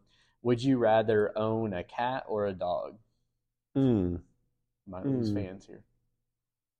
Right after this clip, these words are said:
Speaker 1: Supporters.
Speaker 2: Well, since we've got, since we have two cats, I'm gonna go with own a cat.
Speaker 1: Okay. I'm gonna say dog for all my dog lovers,
Speaker 2: <laughs>
Speaker 1: and that, that is a fact. I would rather go with a dog.
Speaker 2: Yeah, dogs are pretty awesome.
Speaker 1: Yep.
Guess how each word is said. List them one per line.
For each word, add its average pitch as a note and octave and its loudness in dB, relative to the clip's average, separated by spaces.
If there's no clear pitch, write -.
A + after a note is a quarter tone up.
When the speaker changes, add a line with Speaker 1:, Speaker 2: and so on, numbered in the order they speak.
Speaker 1:
Supporters. - -14
Speaker 2:
Well, B2 8
since B2+ -4
we've C3+ 4
got, B2+ 4
since A2 -4
we G#2+ 0
have A#2 2
two F2+ -2
cats, E2+ -2
I'm F2+ -2
gonna F2 -2
go F2 -2
with E2 -6
own E2 -4
a D2 -10
cat. - -16
Speaker 1:
Okay. E3+ -6
I'm G2 -10
gonna A2 -6
say A2+ -4
dog A#2 -4
for G#2 -4
all G2+ 0
my G#2 -6
dog A2+ 0
lovers, - -2
Speaker 2:
<laughs> - -4
Speaker 1:
and F2+ -6
that, G2 -6
that G2+ 0
is G2+ -12
a - -12
fact. - -10
I - -6
would F#2 -10
rather - -12
go - -14
with - -16
a - -16
dog. - -12
Speaker 2:
Yeah, G2 0
dogs G#2+ 2
are G2+ -6
pretty D#2 -2
awesome. D#2 -8
Speaker 1:
Yep. F#2 -14